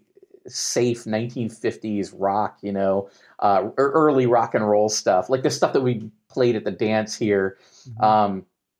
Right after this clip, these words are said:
Speaker 1: a-, and being really fascinated by that. And I think now it's maybe because that was sort of my view of what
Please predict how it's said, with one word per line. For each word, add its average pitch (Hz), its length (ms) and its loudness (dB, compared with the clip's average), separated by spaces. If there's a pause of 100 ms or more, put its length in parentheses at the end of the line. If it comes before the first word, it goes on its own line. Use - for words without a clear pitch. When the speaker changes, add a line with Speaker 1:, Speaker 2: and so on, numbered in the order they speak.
(640)
Speaker 1:
a-, 147 160 2
and 143 140 2
being 180 140 4
really 202 180 4
fascinated 139 520 0
by 101 140 4
that. 101 140 2
And 117 80 2
I 131 60 2
think 180 300 -4
now 156 240 2
it's 123 160 0
maybe 123 280 0
because 120 500 2
that 120 220 2
was 120 120 2
sort 127 140 0
of 107 100 0
my 110 140 -2
view 110 380 0
of 95 160 -2
what 104 340 2